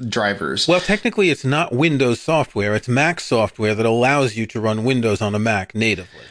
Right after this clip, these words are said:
Speaker 1: Right. There, there's a Boot Camp Assistant, which comes with your Mac, and you can use this to install a copy of Windows on your Mac.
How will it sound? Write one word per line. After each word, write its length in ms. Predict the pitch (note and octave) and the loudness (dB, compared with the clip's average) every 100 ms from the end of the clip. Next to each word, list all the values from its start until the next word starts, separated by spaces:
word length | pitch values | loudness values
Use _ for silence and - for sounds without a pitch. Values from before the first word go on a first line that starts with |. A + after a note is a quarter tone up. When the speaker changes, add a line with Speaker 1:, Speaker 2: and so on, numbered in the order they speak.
| - | -8
Speaker 1:
Right. 360 | B2 C3+ A2 F#2 | -2 0 0 0
There, 200 | C3+ C3+ | 0 0
there's 220 | C#3 C3+ | 0 -2
a 40 | B2 | -2
Boot 200 | G3 - | -2 0
Camp 240 | G#3 F#3+ | -2 0
Assistant, 540 | E3+ E3 D#3+ C#3+ B2+ | 0 0 0 0 0
which 160 | A#2 A#2 | 0 -2
comes 360 | C3+ C3 C3+ B2 | -2 -2 0 0
with 220 | C3 C3+ | 0 0
your 100 | D#3 | 0
Mac, 460 | A#2+ G2 A#2+ - - - - - | 0 -2 -4 -8 -16 -16 -18 -6
and 500 | B2+ B2+ B2 B2 A#2+ | -2 2 2 2 -2
you 200 | C#3 D#3 | -2 -2
can 180 | D#3 C#3+ | 0 0
use 320 | D3 A3+ B3 | 2 2 2
this 480 | B2+ A#2 A2+ - - | 2 2 2 0 0
to 240 | C3+ B2+ A#2 | 0 0 0
install 580 | A#2+ - - C3 C#3+ | 0 0 0 2 2
a 60 | C3+ | 0
copy 420 | - C3 B2+ B2+ | -2 -4 -2 -2
of 140 | A2 G#2+ | 0 0
Windows 640 | B2 A#2+ A#2 A2 G2+ - A#2+ | 0 2 2 2 0 -2 -2
on 240 | A2+ G#2+ | 0 2
your 100 | G#2 | 2
Mac. 480 | A2+ G#2+ - - | 0 -2 -6 -10